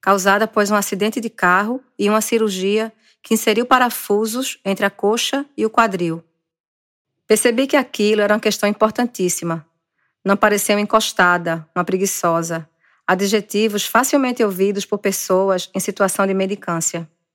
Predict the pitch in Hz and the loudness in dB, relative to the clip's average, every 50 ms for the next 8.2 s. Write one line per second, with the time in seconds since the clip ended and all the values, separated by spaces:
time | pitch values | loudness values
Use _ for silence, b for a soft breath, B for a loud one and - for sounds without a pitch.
0 | _ _ _ _ _ _ _ _ _ _ - 196 233 226 - 277 247 - 233 220 | _ _ _ _ _ _ _ _ _ _ -4 -2 -2 0 0 0 0 2 2 2
1 | 214 208 208 214 208 196 - - 202 196 202 - - 214 226 233 - 233 226 220 | 2 2 2 0 0 0 0 0 0 0 2 4 2 2 2 2 0 -2 -2 -4
2 | - - 190 196 208 214 - - 190 190 202 214 - - - 185 175 180 190 196 | -2 0 0 0 0 0 -4 -4 -2 -2 0 -2 -2 -2 2 2 4 4 4 0
3 | 202 196 - - 190 190 - - 185 - 208 214 - - 180 175 170 170 165 170 | -2 -4 -4 -4 -4 -4 -4 -6 -2 -2 -2 -2 -2 -4 -4 -4 -2 -4 -4 -8
4 | 170 160 - - - _ _ _ _ _ _ _ _ _ _ _ _ _ _ _ | -10 -10 -12 -16 -20 _ _ _ _ _ _ _ _ _ _ _ _ _ _ _
5 | _ _ _ - 180 220 220 196 196 208 214 233 254 247 220 190 180 - - 226 | _ _ _ -4 -2 0 0 0 2 2 2 2 2 0 0 -2 -2 0 -2 0
6 | 220 - 233 202 190 185 - 190 185 - 180 175 180 170 165 175 196 202 196 180 | 0 2 0 0 0 0 -2 -4 -4 -4 -4 -4 -2 0 0 2 2 0 0 -2
7 | 170 170 160 - - 226 226 233 240 240 - 269 254 - - 190 175 170 170 165 | -4 -6 -6 -4 -2 0 0 0 0 -2 -2 -4 -4 -2 0 2 2 2 2 0
8 | 165 170 160 | -4 -8 -10